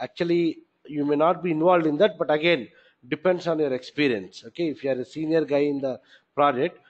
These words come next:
you might be involved in what? End user training. Means you will train the end user on how to use our software, how to use this particular S A P software. So this is again what? Optional step. So you'll prepare the manuals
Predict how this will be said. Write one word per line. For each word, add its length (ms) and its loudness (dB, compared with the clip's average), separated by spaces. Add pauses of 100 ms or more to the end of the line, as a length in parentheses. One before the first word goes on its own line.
(180)
you 160 -2
might 300 2
be 100 -4
involved 360 2
in 120 0
what? 260 0
End 200 0
user 300 2
training. 400 -4
Means 280 -2 (340)
you 80 -4
will 120 -2 (120)
train 300 2
the 120 4
end 200 0
user 500 2 (400)
on 160 0
how 160 4 (120)
to 120 0
use 260 0
our 220 2
software, 640 -2
how 280 0
to 80 -2
use 300 -4
this 160 -8
particular 520 -2 (360)
S 220 -4
A 80 4
P 120 -8
software. 580 -10 (120)
So 80 -10
this 140 -14
is 80 -10
again 340 2
what? 260 0 (280)
Optional 500 0
step. 320 -8 (180)
So 140 -4
you'll 160 -2
prepare 420 2
the 160 2
manuals 680 0